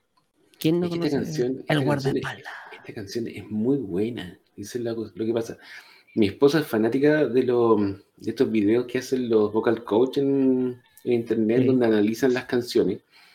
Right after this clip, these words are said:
Speaker 2: Y, eh, esta la anal-, analizado un montón de veces. En realidad, la técnica vocal que,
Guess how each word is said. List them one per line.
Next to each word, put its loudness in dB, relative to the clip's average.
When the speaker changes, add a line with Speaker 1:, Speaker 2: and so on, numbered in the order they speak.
Speaker 2:
Y, 0
eh, -12
esta -6
la 4
anal-, 4
analizado -2
un 0
montón -2
de 2
veces. 0
En -4
realidad, -2
la 0
técnica 0
vocal -4
que, 2